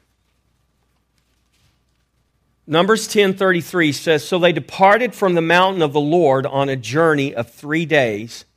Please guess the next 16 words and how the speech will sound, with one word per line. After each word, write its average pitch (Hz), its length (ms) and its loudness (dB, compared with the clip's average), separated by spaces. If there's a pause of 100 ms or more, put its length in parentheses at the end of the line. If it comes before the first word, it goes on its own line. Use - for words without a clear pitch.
(420)
and 139 160 -2
the 151 80 2
ark 214 320 4
of 190 60 0
the 180 80 -2
covenant 170 560 0
of 147 140 0
the 151 80 0
Lord 147 440 0
went 180 220 -4
before 208 440 0
them 139 400 -2 (120)
for 175 100 -2
three 208 460 0
days' 143 640 0 (800)
journey 143 560 2